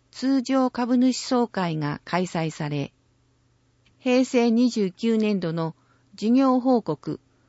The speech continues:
及び決算報告、並びに平成三十年度の事業計画及び予算などが審議されました。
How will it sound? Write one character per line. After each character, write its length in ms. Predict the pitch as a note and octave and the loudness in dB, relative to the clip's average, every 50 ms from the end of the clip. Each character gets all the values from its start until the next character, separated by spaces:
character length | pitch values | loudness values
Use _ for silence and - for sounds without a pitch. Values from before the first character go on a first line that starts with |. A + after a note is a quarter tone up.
| _ _ _ - | _ _ _ -2
及 260 | G3 G3+ A3+ A3 G#3 | 0 2 2 2 2
び 240 | F#3 G3+ G3 - - _ | 0 -2 -4 -6 -8 _
決 240 | - G#3 G3 G#3 | -6 -6 -6 -4
算 300 | - - B3+ B3 B3 B3 | -2 0 2 2 2 2
報 220 | A#3 - A#3+ A3 G#3 | 2 2 2 0 0
告、 400 | - D#3+ D3+ - - D3+ - - _ _ _ _ _ _ _ _ _ - | -2 -6 -10 -8 -10 -14 -14 -14 _ _ _ _ _ _ _ _ _ -6
並 280 | - G3 A3 A3 A3 | -4 -2 0 0 0
び 120 | G3 F#3+ F3+ | 0 0 -2
に 200 | F3+ F#3 F#3 F3+ _ _ _ _ _ _ | -2 -4 -4 -6 _ _ _ _ _ _
平 280 | - C#4 C#4+ D4 D4 | -4 -2 0 0 0
成 260 | C4 - C#4+ C4+ C4 C4+ | -2 -2 0 0 0 0
三 300 | - - C4 C4+ B3+ A#3+ | 0 0 0 2 2 2
十 180 | A#3+ B3+ B3 | 2 2 2
年 220 | A#3+ A3+ A3 G#3 F#3+ | 2 2 0 0 -2
度 120 | E3+ D#3 | -4 -4
の 220 | D3+ D3+ C#3+ - - _ _ _ _ _ _ _ | -4 -4 -6 -6 -10 _ _ _ _ _ _ _
事 140 | - - G#3 | -6 -2 0
業 260 | A#3+ B3+ C#4 C#4 C4 | 2 2 4 2 2
計 220 | B3 - C4+ B3 B3 | 0 0 0 0 0
画 420 | - A3+ G#3 - - F#3 F#3 E3+ - _ _ _ - | 0 -4 -6 -4 -4 -4 -4 -4 -6 _ _ _ -4
及 240 | F#3+ G3+ G#3 G#3 | -2 0 0 0
び 220 | F#3+ F#3+ G3 - - _ _ | 0 -2 -4 -6 -8 _ _
予 140 | - A3+ C4 | -2 -2 -2
算 240 | B3+ - C4 B3+ A3 | 0 0 0 0 0
な 120 | G#3+ F#3+ | 0 -2
ど 140 | F3 E3+ D#3 | -2 -4 -4
が 200 | D#3 D3 C#3+ - _ | -4 -4 -6 -8 _
審 300 | - - - G#3 G3+ F#3 | -12 -6 -2 -2 0 0
議 80 | D3+ | -2
さ 160 | C3+ - D#3+ D3+ | -4 -6 -6 -6
れ 80 | D3+ | -6
ま 140 | C#3+ C#3+ D3 | -6 -6 -6
し 100 | - - | -8 -10
た。 200 | - - - - | -16 -18 -20 -20